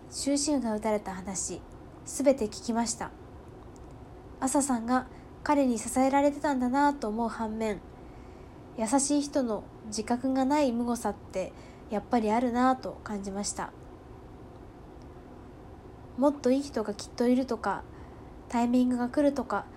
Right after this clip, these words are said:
都市伝説みたいなことは言いませんが、どうかご自愛くださいませ。私は可愛い動物と嫌いな自分も好きになった自分ほど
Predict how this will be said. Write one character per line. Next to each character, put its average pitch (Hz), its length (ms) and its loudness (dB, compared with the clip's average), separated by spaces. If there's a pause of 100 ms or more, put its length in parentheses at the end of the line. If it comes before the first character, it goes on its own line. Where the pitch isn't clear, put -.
(300)
都 220 100 -4
市 233 120 0
伝 294 160 8
説 285 220 0
み 233 100 -2
た 226 120 0
い 214 40 2
な 208 80 0
こ 214 140 -4
と 247 100 0
は 220 140 4
言 226 120 -4
い 233 40 -2
ま 247 140 0
せ 269 160 0
ん 247 100 -2
が、 196 160 -4 (540)
ど 240 140 2
う - 20 -8
か 202 240 -2 (160)
ご 214 80 2
自 214 180 2
愛 220 140 2
く 226 80 0
だ 220 100 2
さ 233 180 -2
い 226 40 -2
ま 233 120 0
せ。 247 280 -4 (960)
私 254 340 2
は 285 220 10 (100)
可 240 220 4
愛 294 200 8
い - 20 2
動 226 180 2
物 220 280 -4
と 220 200 -4 (560)
嫌 254 200 8
い 285 40 4
な 285 80 4
自 269 140 2
分 269 220 2
も 269 100 2
好 262 100 -6
き 294 140 -2
に 277 80 2
な 226 100 2
っ 220 60 -2
た 233 80 0
自 208 160 -2
分 226 180 -2
ほ 233 140 -2
ど 277 200 4